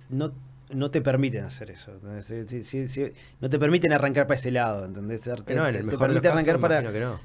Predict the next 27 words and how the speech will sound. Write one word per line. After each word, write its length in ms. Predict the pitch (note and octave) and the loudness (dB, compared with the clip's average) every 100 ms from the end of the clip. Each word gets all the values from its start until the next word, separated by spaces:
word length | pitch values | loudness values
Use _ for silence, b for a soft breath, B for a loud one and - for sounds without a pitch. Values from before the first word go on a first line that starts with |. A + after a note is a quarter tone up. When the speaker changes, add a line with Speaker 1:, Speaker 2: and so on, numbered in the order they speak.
| - | -8
Speaker 1:
te, 120 | C3+ | -6
te, 240 | C3 C#3+ C3 | -6 -8 -4
la, 160 | C3+ C3 | -2 0
para 180 | C3 | 2
la 80 | B2+ | 4
reflexión 520 | B2 C3 B2+ - E3+ E3+ | 2 0 -2 0 2 4
para 160 | D#3 | 4
el 100 | C3+ | 6
otro 300 | E3 D3 A2+ | 4 4 -2
lado, 340 | G#2+ G#2 G2+ G#2 | -4 -4 -4 -6
y 280 | A2 A#2+ C3+ | -6 -4 -2
es, 260 | C3 - - | -4 -8 -10
es 100 | B2+ | -4
como 260 | D3 D3 | 0 0
que 80 | B2+ | 0
te 120 | C3 | -2
estranca 500 | A#2+ - E3 D3+ C3 | -6 2 4 4 0
algunas 260 | A#2+ A#2+ A#2 | -2 -4 -4
cosas 400 | C3 C3 D3 B2+ | -6 -4 -4 -4
y 60 | A#2+ | -6
es 40 | B2 | -4
como 240 | C3 B2+ | -2 -2
que 140 | B2+ | -2
te, 540 | C3 B2 A#2+ A#2+ A#2 A#2 | -4 -4 -2 -2 -4 -6
te 100 | - | -8
ayuda 420 | A#2+ - F3 E3 - | -8 0 4 4 2
a 240 | B2+ B2 | -2 -2